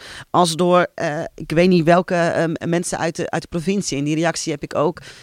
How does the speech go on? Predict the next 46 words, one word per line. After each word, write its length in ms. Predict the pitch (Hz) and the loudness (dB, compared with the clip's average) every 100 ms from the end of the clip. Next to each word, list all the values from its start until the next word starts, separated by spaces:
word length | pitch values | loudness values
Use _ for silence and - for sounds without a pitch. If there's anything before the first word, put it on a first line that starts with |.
| - | -10
op 120 | - 147 | -4 0
mijn 160 | 147 | 0
boek 200 | 151 185 | 0 0
gehad. 200 | - 131 | 0 0
Kijk, 220 | 156 - - | 0 -2 -4
ik 120 | 151 | 0
merk 280 | 156 185 - | 2 2 2
gewoon, 360 | 160 147 160 | 2 4 4
we 60 | 151 | 2
zijn 120 | 165 | 2
in 40 | 160 | 2
Nederland 300 | 160 147 - | 0 -4 -8
eigenlijk 360 | 160 180 175 - | -6 -4 -6 -8
echt 160 | 151 | -10
gevangen 320 | - 131 143 123 | -10 -8 -6 -4
door 120 | - | -4
angst. 560 | - 113 101 - - - _ _ - | -2 -2 -2 -4 -8 -14 _ _ -6
Heel 320 | - 165 196 170 | 4 6 6 2
erg 220 | 151 - | 0 -6
het 180 | 131 - | -10 -4
angst 260 | 156 180 - | -4 -4 -6
van 140 | 139 | -4
de 80 | - | -2
ander. 380 | 151 151 101 90 | -2 0 -2 -4
En 100 | 139 | -4
die 120 | 151 - | -2 -2
ander 220 | 214 123 | -2 0
ontmoeten 400 | 151 180 208 175 | -2 -2 -2 -4
we 60 | |
maar 100 | 123 | -2
niet, 160 | 110 123 | -2 -2
want 120 | 190 | -4
we 60 | 180 | -4
zitten 200 | 165 - | -6 -4
allemaal 340 | 120 127 127 | -4 0 0
in 160 | 160 135 | 0 2
bubbels. 460 | 120 92 92 - - - - - | 0 0 -4 -6 -10 -20 -20 -2
Nog 240 | 143 147 | 0 0
versterkt 340 | 143 - 165 139 | -2 -2 -2 -2
door 100 | 135 | -2
media, 320 | 160 175 165 | 0 2 2
nog 140 | 147 - | 0 -2
versterkt 320 | - 165 151 | -4 -2 -2
door 80 | 156 | -2
de 60 | |
algoritmes. 680 | 87 120 104 92 92 107 - | -2 -2 -4 -4 -4 -4 -6